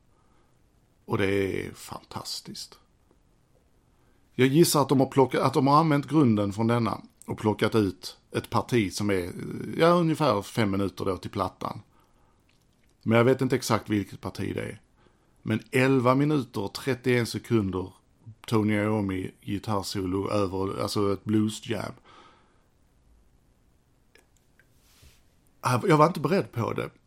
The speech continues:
Jag kommer fortfarande ihåg var jag gick. Jag lyssnade på detta när jag promenerade till mitt jobb. Jag kommer ihåg var jag gick, gick precis vid Helsingborg Arena, skulle gå över gatan.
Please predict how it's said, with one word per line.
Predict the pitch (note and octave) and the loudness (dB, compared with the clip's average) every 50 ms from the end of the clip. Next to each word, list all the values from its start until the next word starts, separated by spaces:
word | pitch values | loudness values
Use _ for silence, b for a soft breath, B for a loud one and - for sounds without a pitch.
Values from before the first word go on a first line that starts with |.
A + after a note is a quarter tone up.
| _ - - | _ -8 -4
Jag | - A#2+ - | -2 -2 0
kommer | - B2 A#2 | 2 0 0
fortfarande | A#2 - E3 F#3 - F#3+ - B2 | 0 0 -2 -2 -2 0 2 2
ihåg | C#3+ E3 E3 | 4 4 4
var | A#2 A#2 A#2+ A2+ | 4 4 4 4
jag | A2+ A#2+ | 4 2
gick. | B2+ C#3+ D#3 A#2 - - A2 | 2 2 0 -2 -2 0 2
Jag | A2+ A2+ | 2 4
lyssnade | A#2 C3+ C#3+ C#3 - B2 A#2 | 4 2 2 0 -2 -2 0
på | A#2+ | 0
detta | A#2 B2+ - A2+ | -2 -2 -2 -2
när | G#2+ G#2 G2+ | -2 -2 -2
jag | G2 G2 | -4 -6
promenerade | - - A#2 A2 A#2+ A2+ G2+ F#2+ | -6 -4 -4 -2 -2 -2 -4 -4
till | - G2 | -6 -8
mitt | G2 G2+ - | -8 -6 -4
jobb. | B2+ B2 A2 F#2+ - B B B B B B B B B | -4 -4 -6 -8 -10 B B B B B B B B B
Jag | - - - | -8 -2 0
kommer | - B2+ A#2 A#2 | 2 4 4 4
ihåg | C3 E3 G3 D#3 A2 G#2+ | 4 4 2 0 0 0
var | A#2+ D3+ D#3 B2 G#2+ | 0 2 4 4 4
jag | C3 | 4
gick, | C#3 C3 C#3 D3+ C4 | 2 0 -2 -2 0
gick | E3+ - - - | 0 -2 -2 -4
precis | - C#3 D#3+ E3+ D3 B2+ | -6 -4 -2 -2 -2 -2
vid | A#2+ A#2 | -2 -2
Helsingborg | A#2+ A#2 - B2+ A#2+ C3 C3 A2+ | -2 0 0 -2 -2 0 0 -2
Arena, | G#2+ G#2 G#2+ A2+ B2+ C3+ B2 - - - | -2 -2 -2 -2 -2 -2 -4 -4 -4 -6
skulle | - - - A2 A#2 A#2 A2+ | -6 -4 -2 0 0 0 0
gå | A2 A#2+ C3 | 0 0 0
över | B2+ G#2 G2+ | 0 -2 -2
gatan. | G2 G#2+ G#2 A#2 B2 B2 - - - - | -2 -2 -2 -4 -4 -6 -6 -8 -8 -8